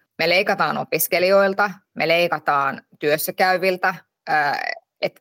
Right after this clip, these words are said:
kun Siimes käytti esimerkkinä, että on eri asia kolkyt tai kolkytviis-vuotiaana katsoa, että voinko jotenkin varautumisella suojautua poik-, poukkoilevaa polo-, politiikkaa vastaan, niin eihän, eihän tosiasiallisesti niillä ihmisillä,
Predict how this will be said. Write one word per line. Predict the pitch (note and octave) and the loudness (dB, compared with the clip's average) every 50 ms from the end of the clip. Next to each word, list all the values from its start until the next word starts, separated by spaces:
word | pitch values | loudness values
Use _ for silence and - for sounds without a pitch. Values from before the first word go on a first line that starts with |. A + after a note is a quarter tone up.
| _ _ _ | _ _ _
kun | - - E3 | -8 -8 -6
Siimes | D#3 - F3+ F3 F3+ F3+ - | -4 -2 -2 -2 -2 -4 -2
käytti | - E3+ E3 - C#3+ | -2 -4 -2 -2 -2
esimerkkinä, | D#3+ F3 G3 F#3 E3+ D#3+ - - - C#3+ C#3+ | -2 -2 -2 -2 -2 -2 -4 -4 -6 -4 -4
että | C#3+ - - D3 | -4 -2 -2 -4
on | D#3 - | -2 0
eri | - G3+ G#3 G3 | 0 0 0 0
asia | C#3+ D#3+ D#3 - E3 D3+ | 0 -2 -2 0 -2 -2
kolkyt | - - E3+ E3+ E3 - D3+ - | 0 2 0 0 0 -2 -6 -2
tai | - D3 D3 | -2 -2 0
kolkytviis-vuotiaana | - D#3+ D#3 D#3 D#3+ - E3 D#3+ D#3 - - D3 D3+ D3 C#3 D3 D3+ | 0 -2 -2 -2 -6 -4 -2 -2 -2 -2 -2 -2 -2 0 -2 -2 -2
katsoa, | - D#3 D3+ - - C#3+ | -2 -4 -4 -2 -2 -2
että | D3 - - D3+ | -2 -2 -4 -2
voinko | F3+ F3 F3 F3 E3+ | -2 -2 0 2 2
jotenkin | D3 D3 D3 - C#3+ C#3+ - D3+ D#3 | 2 2 2 -2 -4 -4 -4 -4 0
varautumisella | E3 E3+ F3 E3 E3 - C3+ C3 C#3 - C#3 D#3 | 0 2 2 2 0 0 -4 -6 -4 -4 -4 -4
suojautua | D3+ - E3 D#3 D3+ D3+ D3 D3 - D3+ D3+ | -2 0 0 2 2 2 2 0 0 -2 -6
poik-, | - - D#3 D#3 D3+ D#3 _ _ - | -2 0 0 0 0 0 _ _ 0
poukkoilevaa | F3 D#3+ D#3+ D#3+ - D3 B2+ B2+ C#3 C#3 C#3+ - | 2 2 2 2 0 0 2 2 2 0 0 0
polo-, | - D3+ D3 D3 - - - | 0 0 0 0 0 -2 -2
politiikkaa | - D#3 D3+ D3 - - C3 C3 - - - C3+ C#3 | 0 0 0 0 -2 -4 -6 -6 -4 -2 0 0 2
vastaan, | A#2+ D3+ D#3+ - - - - - F#3+ - _ - - - - - - | 2 0 -2 -2 -6 -6 -6 -6 -6 -6 _ -20 -20 -20 -16 -8 -2
niin | D3+ D#3+ - - _ - | -2 -2 -2 -4 _ -2
eihän, | F3 F#3+ F#3 F#3+ F3 - - | 0 0 0 -2 -2 -4 -2
eihän | D#3+ F3+ F#3 F#3 F3+ | -2 -2 0 -2 -4
tosiasiallisesti | - - A3+ A3 - C#4 B3 G#3+ G3+ - E3 D3+ D#3 - E3+ E3 - - D#3 | 0 0 0 2 4 2 2 2 2 2 2 2 0 -2 -2 -4 -2 -4 -2
niillä | D#3 E3 E3 D#3+ | 0 2 2 2
ihmisillä, | - D#3+ F3 F#3 F3+ F3 E3 F3 D#3+ C#3+ C#3 C#3+ | 2 0 0 0 0 -2 0 0 0 2 0 -2